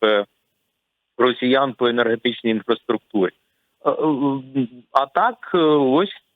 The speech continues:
ці періоди вимкнення, стабілізації, знеживлення, повернення живлення, вони триватимуть, мені так здається, до, взагалі до завершення війни.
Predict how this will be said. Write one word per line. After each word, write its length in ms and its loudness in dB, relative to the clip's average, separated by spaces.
ці 140 -2
періоди 840 0
вимкнення, 880 -2
стабілізації, 1300 0
знеживлення, 1080 0
повернення 720 0
живлення, 600 0
вони 520 0
триватимуть, 1000 -2
мені 240 2
так 240 0
здається, 440 0
до, 100 -2
взагалі 640 2
до 300 -2
завершення 600 -2
війни. 200 -4